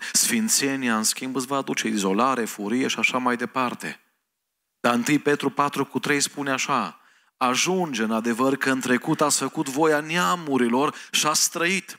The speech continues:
Atenție, vorbește Petru la trecut, nu la prezent. „Ați trăit în desfrânări, în pofte, în beții, în ospețe, în chefuri, în slujiri dolești neîngăduite.”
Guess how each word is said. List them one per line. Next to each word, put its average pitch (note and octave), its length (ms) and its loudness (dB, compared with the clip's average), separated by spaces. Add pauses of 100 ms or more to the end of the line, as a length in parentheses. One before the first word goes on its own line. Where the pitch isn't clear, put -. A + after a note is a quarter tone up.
Atenție, C#3 560 -2 (160)
vorbește C3+ 520 0
Petru D#3 340 -2
la D3 140 2
trecut, - 800 -2 (720)
nu C#3 140 -2
la E3+ 120 4
prezent. D3 540 -2 (680)
„Ați - 340 0
trăit C#3 440 0
în A2+ 140 -2
desfrânări, A#2 840 -2
în G#2 120 -4
pofte, D#3+ 560 0
în G#2 100 -2
beții, D3 540 2
în B2 100 0
ospețe, C#3+ 760 0 (200)
în A2 180 -4
chefuri, D3 720 -2 (160)
în C3 160 0
slujiri C3 580 0
dolești B2+ 640 0
neîngăduite.” C#3 920 -2